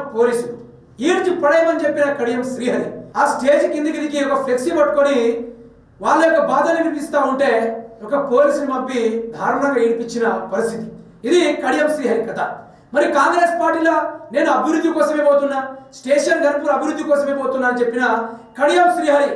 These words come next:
అర్హుడైనోనికి ఇండ్లు ఇవ్వని చాతకాని దద్దమ్మ ప్రభుత్వము కడియం శ్రీహరిది. మళ్ళీ సాకు ముచ్చట్లు చెప్పుకుంటూ అభివృద్ధి కోసమే కాంగ్రెస్లో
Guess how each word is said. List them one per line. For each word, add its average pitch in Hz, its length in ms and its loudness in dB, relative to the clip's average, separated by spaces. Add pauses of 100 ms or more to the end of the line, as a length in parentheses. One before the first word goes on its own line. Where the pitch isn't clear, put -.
(320)
అర్హుడైనోనికి 311 680 0 (500)
ఇండ్లు 302 280 0
ఇవ్వని 294 400 4 (420)
చాతకాని 302 680 0
దద్దమ్మ 269 380 -2
ప్రభుత్వము 247 540 0 (440)
కడియం 330 340 2
శ్రీహరిది. 226 420 -2 (340)
మళ్ళీ 302 280 2 (520)
సాకు 330 360 0
ముచ్చట్లు 330 420 0
చెప్పుకుంటూ 285 460 0 (440)
అభివృద్ధి 339 440 2
కోసమే 311 400 2 (540)
కాంగ్రెస్లో 285 460 0